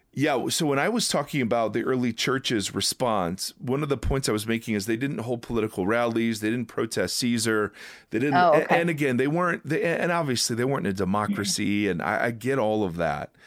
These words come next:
Speaker 1: But I was really highlighting that what changed the Roman Empire was the simple fact that they went to where the kids were exposed and they adopted them and they baptized them. And
Speaker 2: Mm-hmm.
Speaker 1: if they, if they, they died soon after, they buried them in a Christian burial.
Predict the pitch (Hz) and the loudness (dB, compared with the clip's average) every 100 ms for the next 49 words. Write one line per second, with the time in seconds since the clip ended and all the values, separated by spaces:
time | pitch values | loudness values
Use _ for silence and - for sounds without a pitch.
0 | - - - 143 165 160 240 330 135 135 | -20 -20 -6 -2 0 0 0 0 0 0
1 | 160 143 98 85 95 101 107 147 - - | 2 2 2 2 0 0 0 -2 -2 -2
2 | 202 190 143 98 80 90 139 - - - | 0 2 2 0 0 -2 -4 -8 -12 -20
3 | - - 110 120 139 131 139 233 156 95 | -20 -6 -2 0 2 0 0 0 0 2
4 | 110 110 120 113 - 143 175 - 101 - | 2 0 0 0 0 0 -2 0 0 -2
5 | 104 104 123 104 107 - - 147 107 104 | -2 0 0 2 0 0 -2 0 2 2
6 | 107 - 101 117 127 - - 85 76 90 | 0 -2 -2 0 -2 -2 -2 0 0 -2
7 | - - - - - - 120 165 190 269 | -6 -14 -20 -20 -10 -2 0 2 2 0
8 | - 123 85 - - 107 117 95 98 - | 0 -2 -2 -6 -4 -2 0 0 0 0
9 | - 131 127 131 180 240 226 - - - | -2 0 0 0 0 0 -4 -10 -20 -20
10 | - 113 120 117 113 110 107 113 127 123 | -6 0 2 2 2 2 0 0 0 0
11 | 113 - 120 - - 113 104 110 101 117 | 0 0 -2 -4 -2 -2 0 -2 0 0
12 | 120 127 - 117 104 - - 135 98 104 | 0 -2 -2 0 0 -2 -4 -2 0 0
13 | 113 127 120 131 139 98 - 123 - 101 | 2 0 0 0 0 -4 -4 -4 -2 -2
14 | 85 90 90 107 - 220 | 0 2 2 2 0 -2